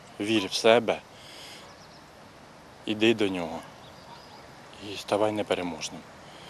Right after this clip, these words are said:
Це мій девіз, тому що треба реалізовувати себе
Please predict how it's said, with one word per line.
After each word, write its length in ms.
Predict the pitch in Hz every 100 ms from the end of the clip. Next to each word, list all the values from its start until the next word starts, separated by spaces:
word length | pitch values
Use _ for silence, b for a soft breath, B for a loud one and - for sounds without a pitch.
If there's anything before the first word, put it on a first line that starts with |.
| B B B B -
Це 80 | 104
мій 180 | 101 92
девіз, 520 | 104 117 135 - - - - - B B B B B -
тому 300 | 104 101 101
що 460 | - 101 95 90 85 85 - B B B B B B - - - - - 113
треба 260 | 120 120 120
реалізовувати 600 | 120 120 113 92 82 -
себе 240 | - 78